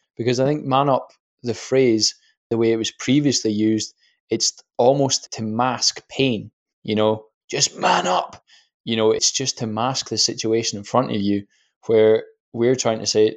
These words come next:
"No, let's man up. Let's acknowledge the pain. Let's acknowledge the challenge, and let's learn how to deal with it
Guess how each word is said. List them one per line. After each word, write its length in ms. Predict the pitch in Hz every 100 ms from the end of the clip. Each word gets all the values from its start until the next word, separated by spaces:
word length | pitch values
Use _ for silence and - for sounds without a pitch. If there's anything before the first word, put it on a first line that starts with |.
| -
"No, 300 | 151 131 -
let's 260 | 117 - 110
man 300 | 104 120 135
up. 220 | 117 -
Let's 200 | 107 -
acknowledge 760 | 117 110 104 110 110 135 139 -
the 100 | 104
pain. 380 | - 101 120 131 _ _
Let's 200 | 110 -
acknowledge 540 | 107 113 107 131 117
the 80 | -
challenge, 500 | 92 101 98 104 107 - _ -
and 120 | 110
let's 240 | 110 -
learn 220 | 110 110
how 160 | 107 107
to 160 | - 104
deal 260 | 107 127
with 180 | 135 -
it 180 | 101